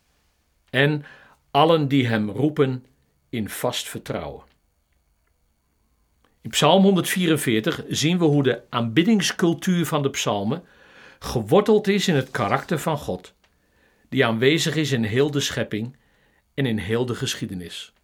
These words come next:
Denk ook terug aan Psalm honderdzesendertig.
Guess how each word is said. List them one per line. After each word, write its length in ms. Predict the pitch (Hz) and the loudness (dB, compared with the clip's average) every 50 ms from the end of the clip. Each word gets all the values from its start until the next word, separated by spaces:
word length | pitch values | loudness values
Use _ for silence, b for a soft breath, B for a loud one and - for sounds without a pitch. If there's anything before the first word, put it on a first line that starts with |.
| _ _ _ _ _ _ _ _ _ _ _ _ _ _ _ _ _ _ _ _ | _ _ _ _ _ _ _ _ _ _ _ _ _ _ _ _ _ _ _ _
Denk 240 | - 120 120 113 143 | -6 -6 -2 0 0
ook 140 | 131 127 | -2 -2
terug 240 | - - 143 135 - | 0 0 0 2 2
aan 120 | 131 120 117 | 0 -2 0
Psalm 280 | - - 139 127 131 | 0 0 0 0 0
honderdzesendertig. 1120 | 120 131 135 123 117 - - 147 - - 139 120 110 110 98 - - - - - - _ | 0 0 0 -2 -2 -2 -2 -2 -2 -2 -4 -4 -4 -4 -6 -8 -12 -18 -20 -20 -20 _